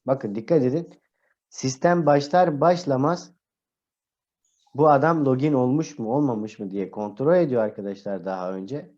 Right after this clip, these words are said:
Login olmuşsa hemen user'ı değiştiriyor.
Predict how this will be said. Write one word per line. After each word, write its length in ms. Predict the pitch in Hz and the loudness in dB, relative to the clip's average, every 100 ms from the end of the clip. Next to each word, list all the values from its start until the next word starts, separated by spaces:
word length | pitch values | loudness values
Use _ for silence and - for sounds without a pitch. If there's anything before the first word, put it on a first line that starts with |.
| 135 | -6
Login 320 | 180 196 156 | -4 -2 -4
olmuşsa 880 | 135 135 175 220 - - 180 220 _ _ _ _ _ | -2 -4 -2 -4 -6 -6 -6 -6 _ _ _ _ _
hemen 520 | - 214 202 208 208 _ _ _ _ _ _ - | -4 0 0 0 -6 _ _ _ _ _ _ -16
user'ı 540 | 107 170 208 175 196 | -4 -2 0 0 0
değiştiriyor. 760 | 170 160 156 151 160 156 110 85 | 2 2 0 -4 -2 0 0 -2